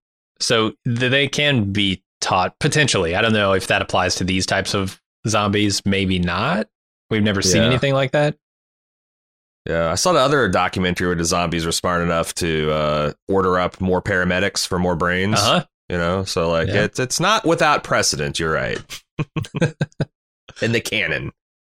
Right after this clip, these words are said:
Speaker 1: Uh, so Eugene continues his conversation with Radio Lady, uh, whose name is Stephanie. Is that right?
Speaker 2: Stephanie, the ham girl. Yep.
Speaker 1: Okay. Um,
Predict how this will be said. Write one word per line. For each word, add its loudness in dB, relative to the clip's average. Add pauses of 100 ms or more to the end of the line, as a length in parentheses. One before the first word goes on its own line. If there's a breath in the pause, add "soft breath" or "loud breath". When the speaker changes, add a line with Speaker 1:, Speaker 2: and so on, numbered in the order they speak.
(340)
Speaker 1:
Uh, 0
so 2
Eugene 2
continues 2
his -2
conversation 0
with 0
Radio 2
Lady, -2 (460)
uh, 0 (100)
whose -2
name 0
is -2
Stephanie. 0
Is 0
that 2
right? 0 (580)
Speaker 2:
Stephanie, 0
the -2
ham 0
girl. 0
Yep. -2
Speaker 1:
Okay. -4 (240)
Um, 0